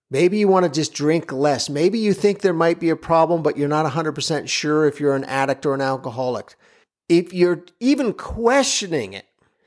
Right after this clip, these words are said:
then I want to, you to know that there is a solution. You don't have to live this way any longer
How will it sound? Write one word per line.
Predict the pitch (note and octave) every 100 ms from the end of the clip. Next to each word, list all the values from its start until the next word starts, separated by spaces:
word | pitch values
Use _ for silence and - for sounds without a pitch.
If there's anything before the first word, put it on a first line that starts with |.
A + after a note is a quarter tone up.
| _ -
then | E3
I |
want | D#3+ F#3+ C#4 - -
to, | B3+ -
you | F#3
to | E3
know | F3+ E3+
that | D#3 D3
there | - D3+ -
is | G#3+ B3+ A#3
a | A#3
solution. | - G3 E3 E3+ - C3+ G#2
You | B2 C3+
don't | - F3 G3 A#3 -
have | - E3+ E3+ F3
to | -
live | D3 D3+ G3 G#3
this | E3 D3 -
way | B2+ C3 C3+
any | C#3+ D3+ D#3
longer | D3+ D3 B2+ C3 C3+